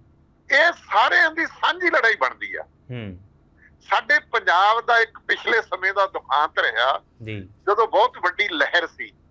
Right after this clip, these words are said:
Speaker 2: ਹੂੰ।
Speaker 1: ਉਸ ਲਹਿਰ ਪ੍ਰਤੀ ਅੱਡ ਅੱਡ ਪਹੁੰਚ ਸੀ ਸਾਰਿਆਂ ਦੀ।
Speaker 2: ਜੀ।
Speaker 1: ਇਸ ਕਰਕੇ ਇਸ ਨੁਕਤੇ ਤੋਂ ਅਸੀਂ ਉਖੜ ਗਏ।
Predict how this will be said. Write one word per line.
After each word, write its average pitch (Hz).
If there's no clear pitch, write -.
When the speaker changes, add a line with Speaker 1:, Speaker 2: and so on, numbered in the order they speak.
Speaker 2:
ਹੂੰ। 107
Speaker 1:
ਉਸ 262
ਲਹਿਰ 220
ਪ੍ਰਤੀ 214
ਅੱਡ 190
ਅੱਡ 220
ਪਹੁੰਚ 285
ਸੀ 120
ਸਾਰਿਆਂ 156
ਦੀ। 110
Speaker 2:
ਜੀ। 101
Speaker 1:
ਇਸ 254
ਕਰਕੇ 254
ਇਸ 233
ਨੁਕਤੇ 226
ਤੋਂ 233
ਅਸੀਂ 226
ਉਖੜ -
ਗਏ। -